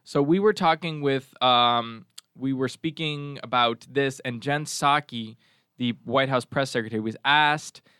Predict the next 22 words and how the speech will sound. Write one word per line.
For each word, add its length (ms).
about 300
the 80
protests 680
that 180
are 200
going 380
on 320
outside 760
Supreme 560
Court 360
justices' 600
homes. 720
And 160
she 140
was 160
asked 460
what 160
the 80
White 300
House 260
position 680
was 440